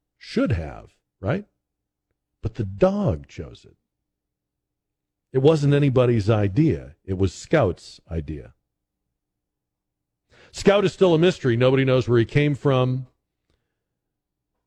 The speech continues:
what his original name was, or if he ever had one, how he wound up astray.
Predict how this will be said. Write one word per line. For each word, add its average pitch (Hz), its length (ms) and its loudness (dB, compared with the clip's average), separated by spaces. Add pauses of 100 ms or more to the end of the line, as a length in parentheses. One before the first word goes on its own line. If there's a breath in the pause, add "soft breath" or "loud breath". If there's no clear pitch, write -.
(180)
what 131 360 2
his 120 140 2
original 113 460 0
name 117 260 0
was, 120 280 2
or 110 120 2
if 104 100 0
he 110 140 4
ever 98 200 0
had 107 240 0
one, 92 320 -6 (1600)
how 113 180 0
he 117 80 2
wound 107 300 2
up 107 120 2
astray. 104 680 0